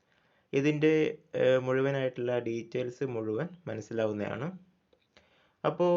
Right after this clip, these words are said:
ലാസ്റ്റ് ഗ്രേഡ് സർവന്റ് എൽ ജി എസിൻ്റെ ആണ് നമ്മൾ ആദ്യം നോക്കുന്നത്. എൽ ജി എസും അതുപോലെ തന്നെ എൽ ജി എസ് ഒഴികെയുള്ള മറ്റ് പോസ്റ്റുകളുടെ റിസർവേഷനും രണ്ടും വ്യത്യസ്തമാണ്.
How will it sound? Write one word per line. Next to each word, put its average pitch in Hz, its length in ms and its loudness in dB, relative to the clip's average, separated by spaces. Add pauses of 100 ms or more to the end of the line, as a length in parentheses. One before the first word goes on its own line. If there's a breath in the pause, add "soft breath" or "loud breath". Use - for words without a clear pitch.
(140)
ലാസ്റ്റ് 151 500 4
ഗ്രേഡ് 175 320 0
സർവന്റ് 131 600 0 (260)
എൽ 123 220 2
ജി 135 220 -4
എസിൻ്റെ 131 380 -2
ആണ് 120 140 -2
നമ്മൾ 117 220 -6
ആദ്യം 107 340 -6
നോക്കുന്നത്. 110 560 -6 (400)
എൽ 127 220 2
ജി 151 160 0
എസും 160 320 0
അതുപോലെ 135 320 2
തന്നെ 135 260 -4 (640 soft breath)
എൽ 131 220 2
ജി 147 120 2
എസ് 165 200 0
ഒഴികെയുള്ള 139 540 2 (100)
മറ്റ് 127 520 -2 (220)
പോസ്റ്റുകളുടെ 127 760 4 (220)
റിസർവേഷനും 123 760 2 (140)
രണ്ടും 120 300 -2
വ്യത്യസ്തമാണ്. 113 760 0